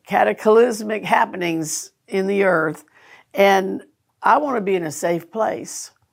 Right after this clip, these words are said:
And the safest place to be is in the Lord. And when you have pity on the poor, and it could be a billionaire, but poor of spirit,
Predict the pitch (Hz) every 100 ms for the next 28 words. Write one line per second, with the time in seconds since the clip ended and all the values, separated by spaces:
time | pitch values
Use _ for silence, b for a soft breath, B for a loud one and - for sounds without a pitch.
0 | _ _ - 180 170 160 214 185 170 190
1 | 180 175 180 214 262 214 185 - - 180
2 | 180 196 269 208 - - b - 175 196
3 | - - 185 196 190 233 220 175 - 254
4 | 269 240 202 170 214 269 220 180 180 B
5 | B - 185 196 - - - 247 254 214
6 | 220 185 160 156 - 180 160 277 311 247
7 | 196 180 156 143 180 - _ - 170 -
8 | 240 208 156 - - 208 160 - _